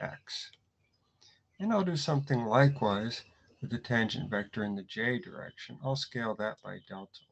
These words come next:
y. And so the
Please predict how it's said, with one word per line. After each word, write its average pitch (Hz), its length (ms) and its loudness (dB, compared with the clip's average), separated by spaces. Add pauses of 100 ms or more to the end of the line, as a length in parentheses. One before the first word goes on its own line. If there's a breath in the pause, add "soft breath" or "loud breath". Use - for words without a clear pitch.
(140)
y. 123 580 -8 (4000)
And 123 200 -4
so 151 220 -2
the 143 240 4